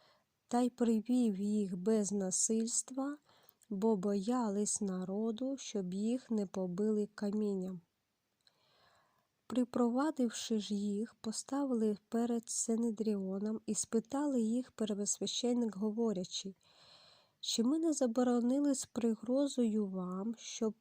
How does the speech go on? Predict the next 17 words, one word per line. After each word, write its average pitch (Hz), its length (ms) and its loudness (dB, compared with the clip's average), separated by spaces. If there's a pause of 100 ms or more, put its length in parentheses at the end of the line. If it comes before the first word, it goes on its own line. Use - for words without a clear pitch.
(140)
про 226 180 2
те 302 320 -2
ім'я 220 540 2
не 247 160 2
навчати? 185 960 -2 (920)
І 220 180 4
ото 320 400 2
ви 247 160 6
своєю 220 840 2
наукою 254 720 2
переповнили 233 840 2
Єрусалим 185 1000 -2 (320)
і 208 80 0
хочете 226 560 0
кров 220 340 0
чоловіка 202 680 0
того 254 420 -2